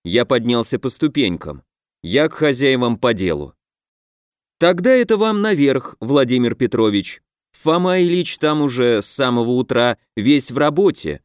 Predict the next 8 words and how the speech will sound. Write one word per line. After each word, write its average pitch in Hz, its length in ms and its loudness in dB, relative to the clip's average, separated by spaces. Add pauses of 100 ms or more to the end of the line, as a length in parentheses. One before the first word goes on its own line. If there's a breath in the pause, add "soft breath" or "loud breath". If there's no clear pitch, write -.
(340)
Швейцар 123 580 0
в 107 60 0
очередной 123 600 0
раз 107 240 0
скрючился, 135 840 -2 (200)
неуклюже 131 760 2
изображая 110 640 0
учтивость. 98 720 -6